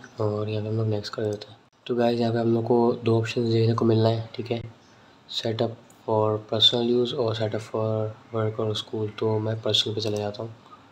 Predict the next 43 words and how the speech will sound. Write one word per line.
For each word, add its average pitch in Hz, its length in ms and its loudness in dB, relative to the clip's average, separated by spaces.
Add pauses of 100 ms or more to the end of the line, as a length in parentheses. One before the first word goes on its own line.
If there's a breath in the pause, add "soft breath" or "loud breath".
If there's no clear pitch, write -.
(520)
और 110 360 -6
यहाँ 110 140 -6
पे 107 80 -6
नेक्स्ट 104 260 -8
कर - 120 -12
देता 107 220 -10
हूँ। 120 100 -16 (360)
यहाँ 117 220 -6
पे 120 240 -2
हमारा 113 360 2
जो 107 120 0
है 107 80 2
वो 113 200 -2 (1000)
Microsoft 117 420 0
का 127 100 -4
account 120 240 0
मांग 113 220 2
रहा 113 120 0
है, 113 80 -2
तो 117 100 -2
अगर 113 140 0
आपके 110 140 -2
पास 113 220 -4
है 113 140 0
तो 117 100 -4
आप, 113 200 -4 (240)
अ, 117 40 -4 (160)
login 110 280 -2
कर 117 140 -4
लें, 120 140 0
नहीं 110 220 0
है 123 120 -2
तो 120 120 -12
फिर 113 220 -6 (560 loud breath)
रहने 110 200 -2
दें। 104 160 -6
तो 113 160 -6
मेरे 110 280 0
पास 113 220 -6
है 120 100 -2
already, 117 300 -2
तो 113 60 -4
मैं 113 180 0